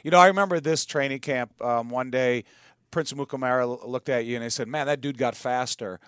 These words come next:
and he was talking about you. Can you still get faster,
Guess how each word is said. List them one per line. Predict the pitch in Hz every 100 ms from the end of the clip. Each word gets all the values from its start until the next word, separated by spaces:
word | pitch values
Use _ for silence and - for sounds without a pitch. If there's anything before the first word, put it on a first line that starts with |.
| _
and | 139
he | 135
was | 123
talking | 147 131 135 123
about | 120 113
you. | 120 110 98 _ _ - - _ _ _ -
Can | 185
you | 175
still | - 208 220
get | 202
faster, | - 160 151 147 165 151 151